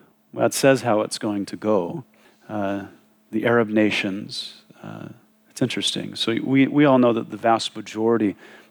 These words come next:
of the Middle East and, uh, around the world, the Muslims, they, they do not like Israel. Uh, they don't recognize them as a nation, uh, as a state.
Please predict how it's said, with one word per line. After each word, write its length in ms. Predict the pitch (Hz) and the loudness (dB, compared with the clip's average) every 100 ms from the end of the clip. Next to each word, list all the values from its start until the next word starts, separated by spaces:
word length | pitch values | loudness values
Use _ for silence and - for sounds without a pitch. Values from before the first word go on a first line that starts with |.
| - | -12
of 140 | 107 | -6
the 80 | 107 | -2
Middle 320 | 104 107 107 | 2 4 4
East 320 | 110 101 - | 4 2 -2
and, 240 | 107 98 - - - _ _ | -6 -8 -12 -20 -20 _ _
uh, 480 | - 52 - - - - - - | -8 -6 -6 -10 -14 -18 -18 -12
around 280 | 107 113 107 | 0 2 4
the 80 | 107 | 4
world, 280 | 117 104 | 4 4
the 60 | 98 | 2
Muslims, 480 | 101 120 110 104 87 | 2 2 4 2 2
they, 140 | 107 | 0
they 200 | 101 104 | 0 -2
do 240 | 95 131 127 | 0 4 6
not 300 | 117 101 - _ _ _ 107 | 6 4 -2 _ _ _ -4
like 480 | 110 117 117 - - _ _ | 2 4 2 -4 -16 _ _
Israel. 680 | 113 107 - 101 90 98 113 - _ _ _ - | -8 -4 -4 -4 -2 -4 -6 -14 _ _ _ -8
Uh, 140 | 104 | -6
they 120 | 101 104 | -2 0
don't 200 | 113 107 | 2 2
recognize 640 | 104 - 104 98 101 - | 0 0 -4 -2 -2 -2
them 200 | 104 101 | -4 -4
as 140 | 95 | -2
a 180 | 104 92 - - _ | -2 -4 -10 -20 _
nation, 600 | 104 107 107 - 113 104 - _ _ _ | -2 0 2 0 -2 -4 -10 _ _ _
uh, 140 | 98 95 | -12 -8
as 160 | - 101 | -6 -4
a 60 | |
state. 640 | 90 - - 107 107 - | -2 0 2 4 2 0